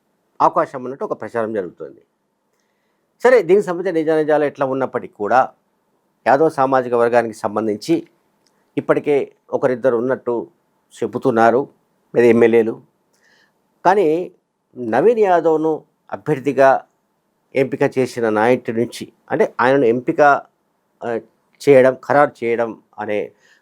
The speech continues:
ఆ ప్రక్రియ నుంచి మొదలుకుంటే, చివరి రోజు వరకు, పోలింగ్ రోజు వరకు కూడా ప్రతి నిమిషం ఆ కాన్స్టిట్యుయెన్సీలో ఆ పరిస్థితులను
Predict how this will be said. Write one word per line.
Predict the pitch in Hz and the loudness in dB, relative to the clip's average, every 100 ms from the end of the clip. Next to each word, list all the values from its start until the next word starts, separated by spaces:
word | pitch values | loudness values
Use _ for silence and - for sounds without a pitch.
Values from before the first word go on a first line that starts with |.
| - | -14
ఆ | |
ప్రక్రియ | 104 139 139 147 135 127 | -4 -4 -2 0 2 2
నుంచి | 131 127 - | 0 -2 -4
మొదలుకుంటే, | 104 120 123 113 107 156 196 - _ _ _ _ | 0 2 2 -2 0 2 2 0 _ _ _ _
చివరి | _ - - 208 220 190 | _ -12 -2 2 4 4
రోజు | 147 147 131 | 2 0 2
వరకు, | 110 104 _ _ _ _ - | 0 -2 _ _ _ _ -4
పోలింగ్ | 165 214 208 147 - | 4 6 4 0 -8
రోజు | 127 135 120 | -4 -2 -2
వరకు | 107 101 _ | -2 -4 _
కూడా | 90 98 90 - _ _ _ _ _ _ _ _ _ _ _ _ _ - | -6 -4 -4 -8 _ _ _ _ _ _ _ _ _ _ _ _ _ 2
ప్రతి | 202 247 | 2 4
నిమిషం | 180 147 208 254 220 113 - _ _ _ - | 4 6 6 4 2 0 -6 _ _ _ -6
ఆ | 139 | -6
కాన్స్టిట్యుయెన్సీలో | - 123 190 - 175 170 170 160 175 170 - _ _ _ _ - | 0 0 0 -2 -4 -2 -2 2 2 2 -4 _ _ _ _ -2
ఆ | 117 123 | 2 2
పరిస్థితులను | 120 143 151 - 170 151 139 135 | 2 -2 -4 -4 -8 -4 -4 -4